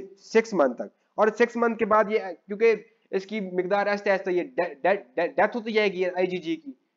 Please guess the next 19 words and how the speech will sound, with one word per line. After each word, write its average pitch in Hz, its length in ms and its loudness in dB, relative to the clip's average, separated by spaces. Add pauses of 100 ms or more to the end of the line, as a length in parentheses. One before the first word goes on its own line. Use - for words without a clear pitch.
(120)
बच्चा 208 280 -4
और 196 220 0
आईजीजी 202 380 -4
तो 202 100 -2
नहीं 220 160 2
बना 208 240 2
रहा, 175 120 0
तो 175 140 -10
उनकी 190 280 -2
आहिस्ते 190 240 -2
आहिस्ते 190 180 -2
डेथ 175 180 -2
होती 208 180 -6
जाएगी, 180 320 2 (340)
तो 180 80 0
आईजीजी 185 480 4
क्या 202 160 4
होती 196 180 2
जाएगी? 170 340 4